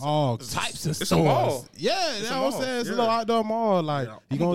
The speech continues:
Speaker 1: you
Speaker 2: go
Speaker 1: gonna
Speaker 2: there.
Speaker 1: do a little walking. It's some, it's a little
Speaker 2: <laughs>
Speaker 1: everything,
Speaker 2: We're
Speaker 1: but
Speaker 2: gonna be sweating.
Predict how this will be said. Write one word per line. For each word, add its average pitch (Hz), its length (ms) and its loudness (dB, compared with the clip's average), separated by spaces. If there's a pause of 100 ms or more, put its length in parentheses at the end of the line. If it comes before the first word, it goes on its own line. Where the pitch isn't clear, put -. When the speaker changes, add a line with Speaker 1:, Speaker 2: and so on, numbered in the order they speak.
Speaker 1:
you - 0 -
Speaker 2:
go 165 40 -4
Speaker 1:
gonna 180 120 2
Speaker 2:
there. - 0 -
Speaker 1:
do 175 120 4
a 175 60 2
little 165 160 4
walking. 175 340 2
It's 160 140 -4
some, 151 420 -6
it's - 140 -10
a 151 40 -8
little 147 160 -4
Speaker 2:
<laughs> - 20 2
Speaker 1:
everything, 143 320 -4
Speaker 2:
We're 117 120 -10
Speaker 1:
but 120 60 -4
Speaker 2:
gonna 123 120 -8
be 135 80 -4
sweating. 170 480 0